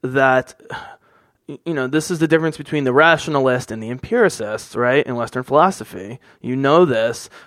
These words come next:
Uh, empiricists only believe what they can test scientifically. Rationalists believe that we can construct through logic a notion of reality or notions of reality. Um, <laughs> I think me and you are probably both empiricists, but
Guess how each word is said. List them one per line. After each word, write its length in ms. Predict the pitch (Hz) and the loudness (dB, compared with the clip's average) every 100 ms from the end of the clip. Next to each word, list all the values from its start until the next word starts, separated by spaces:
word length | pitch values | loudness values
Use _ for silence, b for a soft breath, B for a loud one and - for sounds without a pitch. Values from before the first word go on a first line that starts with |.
| B | B
Uh, 100 | - 147 | -8 -6
empiricists 800 | 147 - 185 196 175 143 143 - | -4 0 4 4 4 2 2 -4
only 480 | 147 156 160 160 156 B - | 0 2 2 0 -2 B -2
believe 420 | 151 147 139 127 | 0 2 2 2
what 100 | 127 | 0
they 120 | 160 | -2
can 140 | - 120 | -6 -8
test 320 | - 127 - | 0 0 2
scientifically. 880 | 123 117 - 139 127 - 107 113 113 b b | -4 -4 -2 -2 -4 -8 -8 -8 -10 b b
Rationalists 640 | 156 233 - 170 147 139 - | 2 2 2 0 2 0 -2
believe 420 | 139 131 131 131 | 0 2 0 -2
that 180 | 127 120 | -4 -4
we 100 | 123 | -6
can 160 | 135 | -8
construct 480 | 123 120 - 190 190 | -10 -10 0 2 2
through 220 | - 123 | -2 -2
logic 600 | 131 196 226 131 117 120 - | 2 4 4 2 -4 -4 -6
a 60 | |
notion 380 | 131 117 117 117 | -4 -4 -6 -8
of 120 | 113 | -8
reality 640 | 120 156 190 151 110 107 110 | -6 2 2 2 -2 -8 -10
or 120 | 131 | -10
notions 380 | 123 131 151 139 | -4 -4 -4 -6
of 140 | 117 107 | -8 -8
reality. 640 | 110 104 98 104 113 123 - b b b - | -8 -6 -6 -8 -12 -14 -16 b b b -2
Um, 480 | 123 120 113 110 - _ _ | 0 0 -2 -6 -16 _ _
<laughs> 140 | 139 | -12
I 260 | 143 185 156 | -6 -4 -4
think 400 | 156 151 143 - - | -2 -4 -4 -12 -10
me 200 | 165 160 | -6 -4
and 120 | 156 | 0
you 120 | 214 | 4
are 80 | 147 | 4
probably 240 | 160 143 | 6 4
both 220 | 131 127 117 | 4 0 -4
empiricists, 760 | 127 254 202 - 123 127 - | -10 -2 -2 0 0 0 -4
but 380 | - 131 123 | 0 2 2